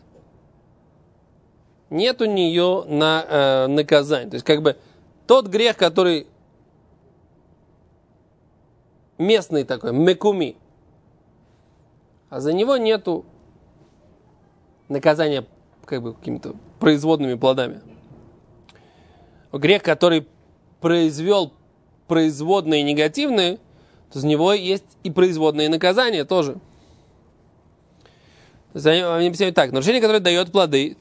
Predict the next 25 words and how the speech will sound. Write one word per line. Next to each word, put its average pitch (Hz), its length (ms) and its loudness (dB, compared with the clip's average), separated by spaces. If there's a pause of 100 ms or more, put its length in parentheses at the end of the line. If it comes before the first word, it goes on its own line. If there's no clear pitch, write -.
то - 80 0
есть 147 140 0
у 156 40 -2
которого 175 220 2
есть 175 220 0
последствия, 151 800 0 (720)
у 143 120 -4
такого 190 300 4
нарушения 196 340 -2
есть 196 160 -2
плоды 202 340 0 (100)
и 208 120 -2
в 180 100 0
наказании. 208 760 2
Пример 190 220 0
подобного 190 340 0
нарушения. 156 280 -2
Человек, 175 180 0
который 185 200 0
пользуется 180 420 0
авторитетом, 147 500 -2
совершает 165 320 2
преступление 170 340 -2
против 180 220 -6
Торы 147 280 2